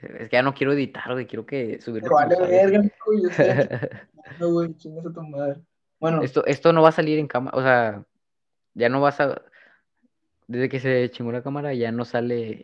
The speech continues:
Speaker 1: el audio, güey. Digo, la, eh, la imagen.
Speaker 2: Pero yo
Speaker 1: Nada
Speaker 2: sí.
Speaker 1: más voy a poner el logo. No, tampoco, el tuyo tampoco.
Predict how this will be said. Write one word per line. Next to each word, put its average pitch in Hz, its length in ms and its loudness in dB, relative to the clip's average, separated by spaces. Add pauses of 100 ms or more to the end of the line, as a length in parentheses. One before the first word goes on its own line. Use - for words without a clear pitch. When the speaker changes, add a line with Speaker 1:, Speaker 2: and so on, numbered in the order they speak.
Speaker 1:
el 107 100 -2
audio, 110 300 0
güey. 98 180 -12 (120)
Digo, 120 240 0
la, 107 460 -4 (440)
eh, 113 160 -6
la 110 80 -2
imagen. 107 440 -10 (600)
Speaker 2:
Pero 156 160 -2
yo 151 60 -4
Speaker 1:
Nada 156 120 0
Speaker 2:
sí. - 60 0
Speaker 1:
más - 100 6
voy 120 100 4
a 120 80 -8
poner 120 300 0
el 98 120 -2
logo. 113 320 0
No, 120 420 0
tampoco, 117 440 -2
el 107 260 -4
tuyo 117 180 -6
tampoco. 117 340 -10